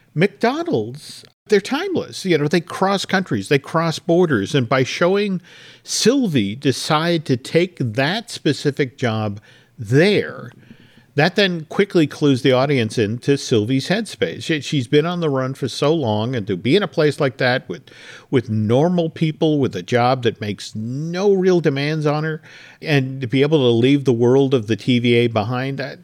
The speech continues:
that's why Sylvie chose that job and chose that place. And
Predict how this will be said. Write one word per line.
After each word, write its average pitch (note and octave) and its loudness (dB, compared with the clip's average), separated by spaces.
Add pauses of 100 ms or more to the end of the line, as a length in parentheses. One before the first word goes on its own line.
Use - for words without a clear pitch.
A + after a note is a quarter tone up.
(160)
that's - -8
why D3+ 0
Sylvie D#3 -2
chose C3 -2
that A#2+ -6
job F3 -4
and A2+ -6
chose C3 0
that C3+ -2
place. - -6
And B2 -6